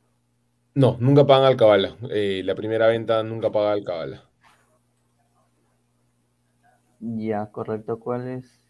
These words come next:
Speaker 2: eh, cuál es tu utilidad y cuándo se intermetro-, invierte por metro cuadrado?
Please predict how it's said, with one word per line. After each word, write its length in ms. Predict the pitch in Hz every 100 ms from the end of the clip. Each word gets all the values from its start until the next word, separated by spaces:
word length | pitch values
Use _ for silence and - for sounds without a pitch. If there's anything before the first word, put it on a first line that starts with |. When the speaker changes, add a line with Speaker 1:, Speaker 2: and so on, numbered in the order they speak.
| _ _ _ _ - - - - _ _ _ _
Speaker 2:
eh, 160 | 123 120
cuál 180 | 127 123
es 340 | 135 139 - _
tu 160 | 131 117
utilidad 540 | - 110 110 135 147 -
y 120 | 117
cuándo 300 | 135 123 127
se 320 | 135 120 -
intermetro-, 2250 | 127 117 113 117 113 113 110 113 _ - _ _ 113 110 110 _ _ _ 117 117 117 113 _ _ _ _ _ _ _ _ -
invierte 360 | 127 143 143 139
por 140 | 120
metro 240 | 127 127
cuadrado? 380 | 117 110 101 113